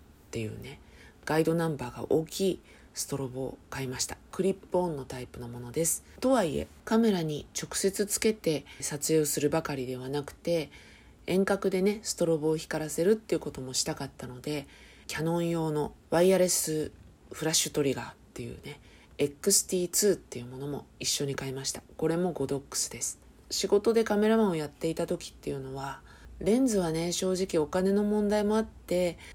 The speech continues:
あと用途の問題もあって、全てに純正を変えればいいんだけど、やっぱり変えないっていうと、前のラジオトークで紹介したシグマさんとか、タムロンさんとか、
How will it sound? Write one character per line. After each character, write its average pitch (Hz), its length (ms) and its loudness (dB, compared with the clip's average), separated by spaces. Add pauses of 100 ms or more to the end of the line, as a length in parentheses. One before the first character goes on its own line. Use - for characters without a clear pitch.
あ 185 80 -4
と 147 120 0
用 196 260 8
途 165 140 -2
の 143 100 -4
問 127 280 -10
題 135 320 -12
も 160 120 -2
あ 175 40 -2
っ - 20 -10
て、 - 440 -4 (120)
全 233 380 4
て 208 120 2
に 156 140 0
純 190 300 2
正 202 260 4
を 196 180 2
変 226 140 0
え 240 40 0
れ 247 100 2
ば 208 100 0
い 190 80 0
い 202 40 2
ん 196 100 0
だ 165 100 -6
け 143 140 -4
ど、 160 300 -2 (400)
や 175 100 2
っ 175 40 -10
ぱ 233 140 0
り 226 160 4
変 165 140 -4
え 175 60 -2
な 208 140 4
い 240 40 2
っ 233 40 -4
て - 240 -4
い 202 40 6
う 196 100 4
と、 214 400 0 (300)
前 220 240 2
の 147 320 0
ラ 143 140 -2
ジ 156 120 4
オ 156 60 6
ト 160 180 2
ー - 20 -18
ク - 120 -6
で 127 240 -8 (240)
紹 147 240 0
介 139 180 -2
し - 60 -4
た 139 120 -4
シ 180 200 6
グ 156 120 2
マ 131 140 -4
さ 110 160 -4
ん - 60 -10
と - 160 -14
か、 - 260 -12 (240)
タ 220 140 0
ム 233 180 4
ロ 156 160 4
ン 131 100 -2
さ 123 180 -8
ん 120 100 -14
と - 100 -14
か、 - 200 -12